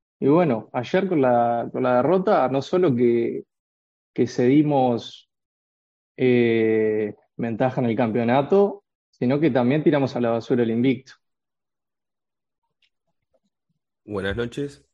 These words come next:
Speaker 2: Em, en cuanto al partido, coincido básicamente con lo que dijeron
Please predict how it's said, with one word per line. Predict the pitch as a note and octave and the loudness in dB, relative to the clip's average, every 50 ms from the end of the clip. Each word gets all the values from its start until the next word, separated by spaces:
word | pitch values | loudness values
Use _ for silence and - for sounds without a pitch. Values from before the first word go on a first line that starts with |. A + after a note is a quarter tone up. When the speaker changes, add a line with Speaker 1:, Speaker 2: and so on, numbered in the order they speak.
| _ - | _ -12
Speaker 2:
Em, | F2+ F2 E2+ E2+ E2 E2 E2 C#2+ C#2 - - _ _ _ _ _ - - _ - | -10 -8 -8 -8 -10 -10 -12 -12 -14 -18 -20 _ _ _ _ _ -20 -20 _ -4
en | - F#2 F2+ | -2 0 0
cuanto | F#2+ F#2 F2+ F2+ | 0 0 2 2
al | F2 F2 | 0 2
partido, | F2+ F2 F2+ E2+ G#2+ A2+ A2+ G#2 F#2+ E2 - - - _ | 0 0 0 2 2 4 4 4 4 2 0 -4 -8 _
coincido | - - F2 F2+ F2+ - G2+ G#2 G2 F2+ D#2+ D#2+ - - | -4 -2 -2 -2 -2 0 2 2 2 2 2 -2 -4 -4
básicamente | E2+ F2+ - - F2 F2 F2 F#2 E2+ | -6 -4 -2 -2 -2 -2 -2 -2 -2
con | E2+ E2 | -2 -2
lo | E2 E2 D#2+ | -2 -2 -4
que | E2 | -4
dijeron | D#2+ D#2+ D#2 F#2+ E2+ E2+ D#2+ D#2+ D#2+ | -4 -4 -2 -2 -2 -2 -2 -4 -6